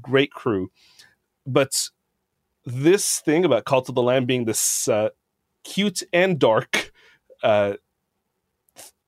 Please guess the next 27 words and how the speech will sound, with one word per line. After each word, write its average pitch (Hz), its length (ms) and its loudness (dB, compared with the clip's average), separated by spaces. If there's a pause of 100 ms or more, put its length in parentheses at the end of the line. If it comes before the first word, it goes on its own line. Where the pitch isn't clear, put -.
juxtaposition, 147 880 0 (640)
the 156 200 4
way 156 220 4
that 165 120 2
he 143 100 -2
kind 139 180 2
of 113 60 0
approaches 127 440 0
it 113 80 0
with 107 200 -2
these 104 340 -4
electronics 127 600 0
and 143 160 2
voice, 139 520 -2
vocal 151 420 2
manipulation. 123 960 -2 (440)
There's 131 200 0
even 202 160 2
a 151 80 2
little 147 200 4
part 135 240 0
in 123 40 -8
the 117 80 -6
soundtrack 120 340 0
that 110 120 -2
has 117 160 2
his 113 120 -6